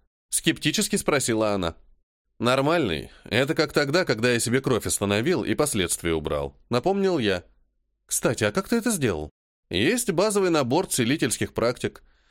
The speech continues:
Комбинируя их, можно добиться многого. А ещё, зная, как всё устроено, сможешь придумывать новые". М, звучит слишком красиво, чтобы быть правдой. Проблема целителей не в отсутствии заклинания, а в том, что внутреннюю структуру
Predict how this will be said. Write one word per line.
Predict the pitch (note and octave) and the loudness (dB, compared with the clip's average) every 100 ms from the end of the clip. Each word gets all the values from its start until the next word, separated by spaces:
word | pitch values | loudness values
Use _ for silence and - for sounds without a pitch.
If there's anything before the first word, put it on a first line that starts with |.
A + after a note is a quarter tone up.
| - - | -20 -10
Комбинируя | - A2 A#2 F#3+ A3+ G#3 | -4 0 2 2 2 2
их, | A3 A#3+ - | 0 -2 -4
можно | C3+ F#3 F#3 D#3+ | -4 -2 0 0
добиться | A#2+ C3 - | 0 0 -2
многого. | G2+ E2+ D#2+ D2+ D2 - _ _ _ _ | -2 -2 -4 -4 -4 -6 _ _ _ _
А | - A2+ | 0 0
ещё, | A#2+ - C#3 A#2+ G#2 | 2 0 2 2 0
зная, | A#2+ A2+ G#2 | 0 0 0
как | G2+ | -2
всё | - G#2 | 0 0
устроено, | F#2 - E3+ D3+ D#2 A#1+ - _ _ | 0 -2 0 0 -2 -8 -16 _ _
сможешь | - G#2 F3 G#3 | -2 0 0 0
придумывать | C#3+ G2 C3+ C#3 - | -2 0 0 0 -2
новые". | D#2+ D#2 D#2 D2+ - _ _ _ _ _ _ _ _ _ _ _ _ | -2 0 -2 -4 -10 _ _ _ _ _ _ _ _ _ _ _ _
М, | D3+ D3 | -4 -2
звучит | D3 D3+ C#3 C#3+ | 0 0 0 0
слишком | C#3+ C#3 - C#3 | 0 0 0 0
красиво, | B2+ B2+ - E3 B2+ | 2 0 0 0 0
чтобы | - G#2+ G2+ | 0 -2 -2
быть | G#2 | -2
правдой. | A2+ G#2 F#2 F2+ - _ _ _ _ _ _ - | -2 -2 -2 -6 -8 _ _ _ _ _ _ -2
Проблема | F#3 G3+ A#3+ G#3 | 0 2 0 2
целителей | - F3+ G3+ F3+ D#3+ D3+ | 2 2 2 2 2 2
не | D3 | 2
в | C3+ | 2
отсутствии | C3 - - D3 C#3 | 0 -2 -2 0 0
заклинания, | B2+ B2+ A#2 C3 C#3+ A#2+ G#2 | 0 0 2 2 2 2 0
а | |
в | G2+ | 0
том, | C3+ | -2
что | B2 B2+ | 0 -2
внутреннюю | G2+ C3 C#3 B2 A#2 A2+ | 0 0 0 0 0 0
структуру | - A2+ - C#3+ D#3+ A2 - | -2 -4 -2 0 2 0 -4